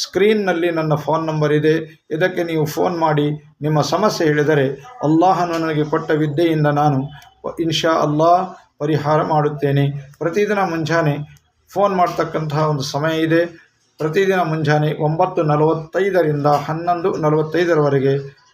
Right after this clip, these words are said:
ಮತ್ತು ರಾತ್ರಿ ಒಂಬತ್ತರಿಂದ ಹತ್ತು ನಲವತ್ತೈದರವರೆಗೆ ನನಗೆ ಫೋನ್ ಮಾಡಿ ತಮ್ಮ ಸಮಸ್ಯೆಗಳನ್ನು ಹೇಳಿ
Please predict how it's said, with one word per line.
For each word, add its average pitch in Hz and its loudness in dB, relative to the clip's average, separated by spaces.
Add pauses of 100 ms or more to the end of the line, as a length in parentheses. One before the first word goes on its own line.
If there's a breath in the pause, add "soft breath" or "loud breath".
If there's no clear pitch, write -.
(100)
ಮತ್ತು 160 -2
ರಾತ್ರಿ 151 0
ಒಂಬತ್ತರಿಂದ 156 0
ಹತ್ತು 143 -2
ನಲವತ್ತೈದರವರೆಗೆ 143 0
ನನಗೆ 139 -2
ಫೋನ್ 170 -2
ಮಾಡಿ 139 2 (380 loud breath)
ತಮ್ಮ 156 0
ಸಮಸ್ಯೆಗಳನ್ನು 160 2
ಹೇಳಿ 147 2